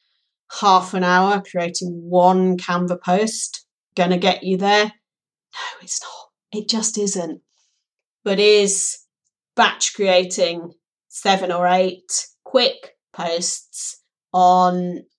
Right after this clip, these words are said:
the same theme that you can bang, bang, bang, bang, bang, create them because your mind is in the right zone, gonna help you get there? Hell yeah. Hell yeah, it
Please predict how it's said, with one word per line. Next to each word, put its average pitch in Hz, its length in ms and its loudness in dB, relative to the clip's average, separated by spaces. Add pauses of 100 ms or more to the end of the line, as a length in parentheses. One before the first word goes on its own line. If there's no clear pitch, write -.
(100)
the 185 140 -4
same 180 420 -2
theme 240 420 2
that - 120 -2
you 180 100 -4
can 180 240 -6
bang, 247 240 2
bang, 214 260 4
bang, 208 240 0
bang, 196 320 -2
bang, 196 280 0
create 208 420 -2
them 185 160 -6
because 185 280 -4
your 175 120 -4
mind 185 640 2
is 180 300 -2
in 180 380 -4
the 175 100 -4
right 180 320 2
zone, 180 460 0 (340)
gonna 202 200 -2
help 180 340 -2
you 185 100 -4
get 180 280 0
there? 196 300 0 (380)
Hell 349 300 4
yeah. 151 840 0 (140)
Hell 254 200 4
yeah, 202 260 0
it 170 140 -8